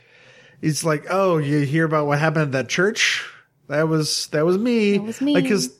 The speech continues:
Speaker 1: otherwise, what, what is, 'cause you know those people are, or those va-, vampires are just gonna get killed.
Speaker 2: It should be a distraction for, like, that. I mean, it's so
Speaker 1: Mm-hmm.
Speaker 2: petty and so small. It
Speaker 1: Yeah.
Speaker 2: should be like,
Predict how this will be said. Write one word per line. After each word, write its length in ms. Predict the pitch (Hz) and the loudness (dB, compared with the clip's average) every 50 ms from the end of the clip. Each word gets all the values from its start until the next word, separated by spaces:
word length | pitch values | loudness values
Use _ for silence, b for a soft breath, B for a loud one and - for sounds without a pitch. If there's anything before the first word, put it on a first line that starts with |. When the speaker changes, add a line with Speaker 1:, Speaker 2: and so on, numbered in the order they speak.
| - _ _ - | -20 _ _ -8
Speaker 1:
otherwise, 560 | 165 170 185 220 208 196 180 180 175 170 156 | -6 -2 0 0 2 2 2 2 2 0 0
what, 320 | 165 165 165 180 202 233 185 | 0 0 0 0 0 0 0
what 160 | 160 190 202 | 0 0 2
is, 200 | 220 233 226 - | 2 0 0 -2
'cause 300 | - - 190 170 160 - - | -2 0 0 0 0 -4 -10
you 260 | 147 147 156 160 160 | -10 -4 -2 0 2
know 220 | 151 151 165 180 220 | 2 2 2 2 4
those 220 | 214 190 165 156 | 2 2 0 0
people 280 | - - - 151 135 139 | -2 -4 -4 -2 0 2
are, 240 | 131 127 120 110 - _ _ - - | 0 0 -2 -4 -12 _ _ -4 0
or 120 | 135 135 | 0 0
those 260 | 117 135 135 127 120 | 2 0 0 2 2
va-, 100 | 135 135 120 | 0 0 0
vampires 400 | 117 127 127 120 135 127 123 127 | 0 -2 0 2 2 2 2 2
are 60 | 127 | 0
just 140 | 127 131 123 | -2 -2 -2
gonna 140 | 127 120 113 | -4 -4 -4
get 120 | 101 98 95 | -4 -6 -6
killed. 400 | - 135 160 160 147 143 151 - - | -4 -2 0 0 -2 -2 -4 -2 -2
Speaker 2:
It 120 | 254 240 | -2 -2
should 260 | - - - 262 220 | 0 -2 -2 -2 0
be 160 | 202 240 240 262 | 0 2 2 2
a 40 | 254 | 0
distraction 580 | 254 247 - - 320 339 453 - - - 269 | 0 -4 -2 0 0 0 0 -2 -2 -2 -2
for, 120 | - - - | -2 -2 -2
like, 200 | - 240 247 254 262 | -2 -2 -2 0 0
that. 160 | 294 294 285 | 0 0 0
I 40 | 277 | 0
mean, 160 | 294 294 285 | 0 2 2
it's 180 | 285 285 - | 0 0 -2
so 300 | - - - 339 330 320 302 | -6 -4 -2 0 0 0 0
Speaker 1:
Mm-hmm. 100 | 214 143 | 0 0
Speaker 2:
petty 520 | - 139 - 359 381 349 233 180 175 180 | 0 2 2 2 2 2 2 2 2 0
and 140 | 190 190 190 | 0 -2 -2
so 120 | - 208 | -2 -4
small. 600 | 196 - - - 269 320 349 294 196 180 180 185 | -4 -4 -4 -2 0 0 2 0 0 -2 -2 -4
It 80 | - - | -4 -2
Speaker 1:
Yeah. 60 | - - | -2 -2
Speaker 2:
should 200 | - - 226 202 | -2 -4 -6 -6
be 180 | - 233 226 226 | -4 -2 0 0
like, 420 | 226 214 202 196 196 190 190 - | 0 2 0 0 0 -2 -4 -8